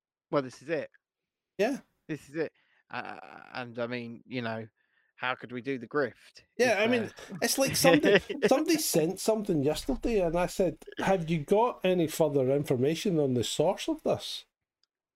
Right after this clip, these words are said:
Speaker 2: Because it was like, it was quite hot, and I thought, "That's quite juicy," but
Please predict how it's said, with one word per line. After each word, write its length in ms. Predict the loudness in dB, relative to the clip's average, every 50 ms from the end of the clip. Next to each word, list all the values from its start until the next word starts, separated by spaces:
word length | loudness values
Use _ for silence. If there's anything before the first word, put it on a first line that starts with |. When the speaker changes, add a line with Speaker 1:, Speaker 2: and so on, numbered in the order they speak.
| _ _ _ _ _ _ -6
Speaker 2:
Because 320 | -4 0 2 0 2 2
it 100 | 0 2
was 220 | 2 0 2 4
like, 340 | 4 4 4 2 0 -6 -8 -2
it 160 | 0 0 0 2
was 220 | 0 0 0 -2
quite 320 | -2 0 2 2 2 0
hot, 380 | 2 2 4 4 4 2 2 0
and 120 | 2 2
I 80 | 2 0
thought, 320 | 2 2 2 2 2 2 2
"That's 300 | 2 2 2 0 -4 -6
quite 320 | 0 2 2 2 2 -4
juicy," 400 | -2 -2 0 0 2 2 0 0
but 320 | 2 2 2 2 2 0